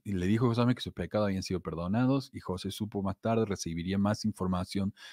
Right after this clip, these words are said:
sobre lo que debía hacer". O sea, están reconociendo que las cosas que hizo José, eh, las cosas que hizo José, según los mormones mismos, y que fueron inspiradas por Dios,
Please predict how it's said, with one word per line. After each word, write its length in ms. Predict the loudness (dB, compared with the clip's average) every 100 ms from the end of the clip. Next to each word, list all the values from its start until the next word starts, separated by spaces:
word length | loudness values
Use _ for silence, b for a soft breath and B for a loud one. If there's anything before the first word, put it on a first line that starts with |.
| B
sobre 300 | -2 2 4
lo 120 | 2
que 120 | 0 -4
debía 340 | -4 -4 -6
hacer". 240 | -10 -14 -16 b b
O 80 | 4
sea, 120 | 4
están 320 | 4 4 6
reconociendo 880 | 6 4 4 2 2 2 2 2 -2
que 80 | -2
las 120 | -2
cosas 260 | 0 0 2
que 100 | 0
hizo 160 | -4
José, 540 | -6 -6 -6 -6 -8 -10 _ _ _ _ _ _ _ _ _ _ _
eh, 180 | -8 -8 -2
las 180 | 0
cosas 300 | 8 8 8
que 80 | 4
hizo 160 | 0 0
José, 480 | -2 -4 -2 -4 -4
según 360 | 0 2 4
los 80 | 4
mormones 380 | 4 2 2 4
mismos, 580 | 8 8 6 -4 -16 _ _ _ _ _ -4
y 120 | 0
que 160 | 2 2
fueron 320 | 8 10 10
inspiradas 680 | 6 4 6 8 8 6 b b -4
por 180 | -2 8
Dios, 380 | 10 10 8